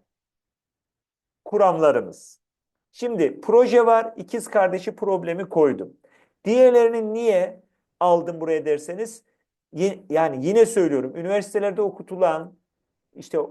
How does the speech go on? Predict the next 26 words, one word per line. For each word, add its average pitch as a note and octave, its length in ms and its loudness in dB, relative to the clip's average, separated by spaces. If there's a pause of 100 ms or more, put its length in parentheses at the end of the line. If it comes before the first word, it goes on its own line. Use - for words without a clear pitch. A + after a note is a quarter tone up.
(340)
hocaların F#3 600 2
çıkardığı F3+ 540 -4
kitaplara F3 640 -2
baktığımda F3 920 -4 (420)
orada G#3 800 4 (100)
buraya G3 320 2
ilave G#3 500 -2
etme G#3 680 -6 (200)
gereği F3+ 440 0
duyduğum F3+ 360 -6
yerler D#3 340 2
var. A2 200 -4
Mesela D#3 420 -2
çoklu G#3+ 380 -2
zeka, E3 500 -6 (260)
Çağdaş'ta G#3+ 600 0
da D#3+ 100 2
var, F#3+ 120 0
şu F3+ 240 -8
an E3 220 -6
var. A2 200 -6 (140)
Buraya D#3+ 300 2
koyduk. A#2+ 520 -2 (380)
Yapılandırmacı G3+ 800 0
yaklaşım D3 580 -4 (1040)
aldık. C#3 540 0